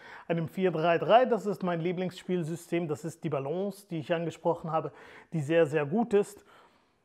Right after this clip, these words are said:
Dieses Mal aber angesichts dessen, wie die Teams gespielt haben in der Saison und welche Kandidatinnen sich da durchgesetzt haben, habe ich mich entschieden, mit einem drei fünf zwei in die Runde zu gehen. Ich habe das Gefühl, so ist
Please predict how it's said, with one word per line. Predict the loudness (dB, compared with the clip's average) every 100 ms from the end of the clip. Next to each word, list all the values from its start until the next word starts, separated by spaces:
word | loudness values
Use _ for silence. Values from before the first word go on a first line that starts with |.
| _ _ _
Dieses | -2 2 2 0 2
Mal | 4 6 6
aber | 4 4 8 8 6 2
angesichts | 0 4 4 4 0 -6 -2
dessen, | 0 0 -2 0
wie | 0
die | 0 -2
Teams | -2 -2
gespielt | -4 -4 -2 -2 2
haben | 4 4 0 -6
in | -2 2
der | 4 2
Saison | 2 0 2 4 2 -2 -18 -6
und | -4 -2 -6 -8
welche | -8 -2 0 0 -2
Kandidatinnen | -4 -2 0 2 2 2 -2 -2 -2
sich | -6 -6 -2
da | 0
durchgesetzt | 2 0 0 -2 0 -2 -4
haben, | 0 2 2 -6 -14 -20 -16
habe | 0 2
ich | 2
mich | 0 0
entschieden, | -2 0 -2 -2
mit | 0
einem | -2 -2 -4
drei | 0 0
fünf | 0 -4 -8
zwei | -8 -2 0 0 -4
in | 0
die | 0
Runde | 2 0 0
zu | -4 -6
gehen. | -4 -4
Ich | -4
habe | -6 -6 -6
das | -4 -6 -4
Gefühl, | -6 -4 -2 -2 -2 -6 -20 -16 -8
so | 0 4 6 4 0 -8
ist | -10 -10 -18 -20 -20